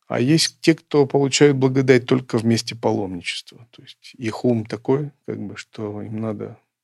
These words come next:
что-то плотное, материальное, какая-то шакти, чтобы вошла в них. В месте паломничества ожидает их божество, мирное или гневное, и благословляет.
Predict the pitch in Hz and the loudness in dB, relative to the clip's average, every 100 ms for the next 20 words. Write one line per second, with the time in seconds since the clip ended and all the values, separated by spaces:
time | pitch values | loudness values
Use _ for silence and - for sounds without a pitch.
0 | _ _ _ - _ - - 80 - 120 | _ _ _ -20 _ -16 -14 -18 -18 -18
1 | - 104 117 - 135 120 113 - 98 98 | -8 -6 -6 -6 -4 -4 -4 -4 -4 -2
2 | 117 113 110 101 101 123 _ _ _ _ | -2 -2 -4 -8 -10 -18 _ _ _ _
3 | - 110 113 110 - 131 117 - - - | -2 -2 0 0 2 2 -2 -10 -10 -8
4 | 104 107 107 104 92 101 113 _ _ _ | -8 -6 -6 -8 -12 -14 -20 _ _ _
5 | _ _ _ _ _ _ _ _ _ _ | _ _ _ _ _ _ _ _ _ _
6 | _ - 107 - - 110 101 120 123 - | _ -12 -10 -10 -8 0 0 2 0 -2
7 | - 110 104 107 104 98 90 98 98 101 | -4 -4 -6 -4 -4 -4 -4 -8 -12 -12
8 | 98 95 - 120 147 151 - _ _ _ | -10 -10 -6 -4 -4 -6 -14 _ _ _
9 | _ _ - 107 131 139 127 104 90 92 | _ _ -12 -6 -4 -2 -2 -4 -6 -6
10 | 101 123 113 110 110 - _ _ _ _ | -4 -4 -4 -4 -8 -18 _ _ _ _
11 | _ - 135 123 113 - 113 104 92 101 | _ -16 -10 -8 -6 -6 -8 -10 -12 -16
12 | 127 | -20